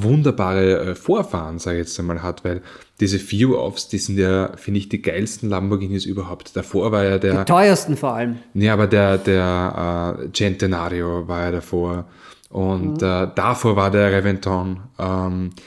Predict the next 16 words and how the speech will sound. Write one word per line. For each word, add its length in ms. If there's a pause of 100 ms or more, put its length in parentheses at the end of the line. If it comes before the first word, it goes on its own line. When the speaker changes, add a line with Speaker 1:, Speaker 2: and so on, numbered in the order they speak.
Speaker 2:
Und 160
der 100
Speaker 1:
der 160
Speaker 2:
Veneno 440
und 160
wie 60
sie 120
alle 100
Speaker 1:
Veneno 200
Speaker 2:
heißen. 120
Speaker 1:
und 180
Anconian 680
hat's 180
ja 60
auch 200
gegeben. 500